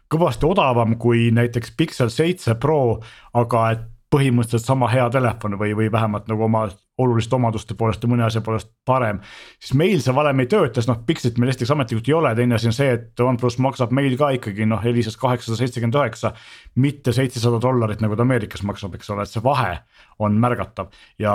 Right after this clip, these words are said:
see, need võrdlused tegelikult ei kehti. Aga mille poolest on ta eriline, on see, et esimest korda ajaloos minu teada on siis meie turul ametlikult müügil telefon, millel on jaburalt, ma ütleks, kiire laadimine,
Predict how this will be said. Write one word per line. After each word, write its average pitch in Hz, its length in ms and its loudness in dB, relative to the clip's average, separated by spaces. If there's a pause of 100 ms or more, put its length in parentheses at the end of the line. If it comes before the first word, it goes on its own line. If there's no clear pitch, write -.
see, 113 140 0
need 104 100 -2
võrdlused 113 400 0
tegelikult 113 480 -2
ei 110 300 0 (120)
kehti. 113 460 -4 (540)
Aga 127 520 2
mille 180 320 4
poolest 135 320 0
on 131 140 2
ta 127 80 2
eriline, 127 560 2 (380)
on 120 180 2
see, 160 400 2
et 113 300 -6
esimest 151 520 2
korda 147 520 0
ajaloos 120 420 2
minu 127 240 2
teada 120 400 0
on 110 180 0
siis 107 140 -2
meie 139 320 2
turul 131 240 2
ametlikult 117 560 0
müügil 123 340 0
telefon, 117 480 0
millel 110 360 0
on 113 100 -2 (920)
jaburalt, 117 720 0
ma 117 100 2
ütleks, 113 220 -4 (100)
kiire 135 320 2
laadimine, 117 540 -2